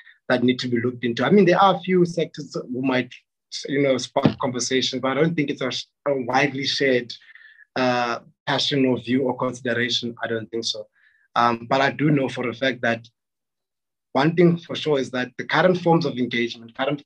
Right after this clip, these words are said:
channels that you are ushering, young people are no longer interested. They are no longer interested because they've been, they've been, and nothing is changing. So really, we need some serious shift.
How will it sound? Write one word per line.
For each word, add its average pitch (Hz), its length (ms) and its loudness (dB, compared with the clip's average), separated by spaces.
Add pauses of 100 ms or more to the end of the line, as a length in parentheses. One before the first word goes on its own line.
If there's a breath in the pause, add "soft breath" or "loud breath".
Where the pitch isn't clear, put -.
(120)
channels 139 260 2
that 131 240 0
you 135 80 0
are 127 160 0
ushering, 143 340 -4 (280)
young 135 200 2
people 147 200 -2
are 127 120 2
no 127 60 2
longer 120 140 -2
interested. 117 420 -10 (760)
They 113 80 2
are 117 40 4
no 135 80 2
longer 135 260 2 (140)
interested 160 480 2
because 120 340 -2
they've 120 240 -2
been, 120 400 2 (480)
they've 117 200 -4
been, 120 440 2
and 120 140 -2
nothing 123 320 0
is 117 100 -4
changing. 117 360 -6
So 143 140 -2
really, 175 240 4
we 160 100 4
need 160 160 2
some 143 180 -6
serious 143 320 -4
shift. 185 220 -4